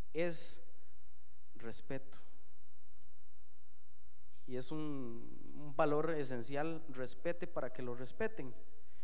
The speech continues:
Pero no lo haga para que lo respeten a usted, porque si lo respetan a usted por el Señor, de más bien alabe al Señor. Pero respete de lo que usted no cree, para que usted abra puertas y pueda llegar a muchos.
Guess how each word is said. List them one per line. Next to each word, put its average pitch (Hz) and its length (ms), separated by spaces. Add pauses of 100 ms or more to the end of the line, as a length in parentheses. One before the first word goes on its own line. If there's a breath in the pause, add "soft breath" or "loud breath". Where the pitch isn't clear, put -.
(100 soft breath)
Pero 160 140
no 208 120
lo 240 160
haga 247 240
para 180 180
que 170 100
lo 156 120
respeten 196 460
a 170 40
usted, 220 200
porque 147 280
si 135 140
lo 135 160
respetan 190 500
a 196 40
usted 196 240
por 131 180
el 123 120
Señor, 147 420 (720 soft breath)
de 151 120
más 151 160
bien 170 140
alabe 175 240
al 170 80
Señor. 196 360 (1300 soft breath)
Pero 147 520
respete 208 880 (1160)
de 123 100
lo 123 160
que 131 100
usted 170 220
no 185 180
cree, 208 300 (340 soft breath)
para 127 220
que - 80
usted 170 320 (140)
abra 175 380
puertas 180 540 (160)
y 135 80
pueda 151 300
llegar 131 280
a 135 40
muchos. - 540